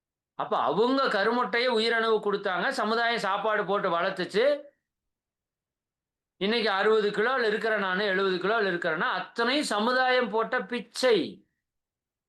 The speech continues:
சமுதாயத்திலிருந்து பெற்ற கடன்,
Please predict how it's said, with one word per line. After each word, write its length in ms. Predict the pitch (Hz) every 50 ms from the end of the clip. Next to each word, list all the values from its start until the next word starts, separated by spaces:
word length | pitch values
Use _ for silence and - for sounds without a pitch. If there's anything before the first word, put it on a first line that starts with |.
| _ _ _ _ _ _ _ _ _ _ _ _ _ _ _ _ - -
சமுதாயத்திலிருந்து 720 | 160 175 208 233 240 240 247 240 - - 226 233 240 233
பெற்ற 400 | 185 226 220 - - - 233 -
கடன், 680 | - - 196 202 202 240 247 240 220 175 117 - - _